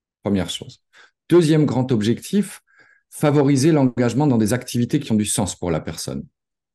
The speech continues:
Euh, on sait, c'est très bien documenté sur un plan scientifique, que l'absence d'activités qui ont du sens pour les personnes a des effets extrêmement délétères. Alors, c'est vrai pour tous les humains.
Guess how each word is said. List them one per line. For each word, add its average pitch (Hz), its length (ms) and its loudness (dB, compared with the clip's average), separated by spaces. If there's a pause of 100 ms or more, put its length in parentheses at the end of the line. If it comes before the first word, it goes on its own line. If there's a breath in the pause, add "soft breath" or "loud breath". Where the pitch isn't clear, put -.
(400)
Euh, 92 360 0 (500)
on 120 160 2
sait, 170 220 2
c'est 131 240 -2
très - 260 2
bien 131 200 2
documenté 113 500 0
sur 107 140 -4
un 107 60 0
plan 107 200 -2
scientifique, 110 640 -6 (100)
que 131 460 2 (400 loud breath)
l'absence 131 480 2
d'activités 135 600 0
qui - 120 -6
ont 110 60 2
du 104 120 2
sens 131 300 -4
pour 107 140 0
les 104 100 2
personnes 147 480 0
a - 100 0
des 110 200 0
effets - 280 -2
extrêmement 127 540 2
délétères. 113 480 0
Alors, 80 180 -4
c'est 85 120 -6
vrai 85 200 -4
pour 90 160 -8
tous 120 140 -2
les 104 180 4
humains. 143 300 2